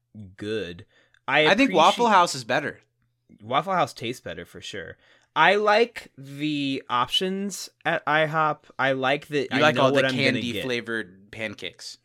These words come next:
Speaker 1: See, I'm a, I'm a, like, a four four four or whatever person
Speaker 2: Uh-huh.
Speaker 1: with, like, the
Speaker 2: That's
Speaker 1: maybe it's
Speaker 2: Wendy's.
Speaker 1: not four, maybe it's two, two.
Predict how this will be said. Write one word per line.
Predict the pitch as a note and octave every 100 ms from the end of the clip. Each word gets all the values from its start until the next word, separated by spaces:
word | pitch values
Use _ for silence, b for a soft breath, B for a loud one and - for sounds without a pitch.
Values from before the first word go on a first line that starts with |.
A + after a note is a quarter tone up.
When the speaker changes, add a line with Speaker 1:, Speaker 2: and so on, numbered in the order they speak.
| _ _ _ _ -
Speaker 1:
See, | - D#3
I'm | D3+ F#3+
a, | G3 F3+ D3+ -
I'm | B2+ F3
a, | F3
like, | D#3 -
a | B2 G#2
four | - C3+ B2
four | - A#2+ A2 G#2
four | - A2+ G2+ F2+ F2 E2+ -
or | F#2+
whatever | F#2 F#2 F2 E2+ - _ _ _
person | - G2 - A#2
Speaker 2:
Uh-huh. | G#2+ G2+
Speaker 1:
with, | F#2+ G2
like, | F#2+ -
the | F2+ E2+ E2 -
Speaker 2:
That's | C3 C3
Speaker 1:
maybe | A2+ D3 F3+
it's | D#3+
Speaker 2:
Wendy's. |
Speaker 1:
not | E3 A#2+
four, | B2
maybe | C#3+ D#3+
it's | -
two, | - - C3
two. | A#2+ -